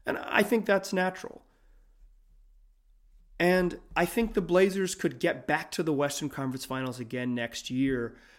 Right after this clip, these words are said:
but it wouldn't have the same joyous moment that it did this year, because defying expectations and doing something for the first time is,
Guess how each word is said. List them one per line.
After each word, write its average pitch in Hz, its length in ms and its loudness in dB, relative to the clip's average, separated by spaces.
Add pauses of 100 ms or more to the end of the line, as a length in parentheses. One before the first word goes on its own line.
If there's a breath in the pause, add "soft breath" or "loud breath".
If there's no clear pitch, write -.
(120 soft breath)
but 135 340 -6
it 143 160 2
wouldn't 175 320 4
have 160 460 0
the 143 80 -4
same 147 420 0
joyous 135 540 -2
moment 120 680 -4 (1700)
that 135 140 2
it 107 100 -4
did 127 220 2
this 123 260 0
year, 117 160 0
because 127 480 -4 (1300 soft breath)
defying 180 720 6
expectations 135 840 -2
and 135 140 -2
doing 160 240 4
something 143 340 0
for 131 140 -8
the 123 80 -4
first 123 360 -6
time 120 500 -6
is, 117 500 -10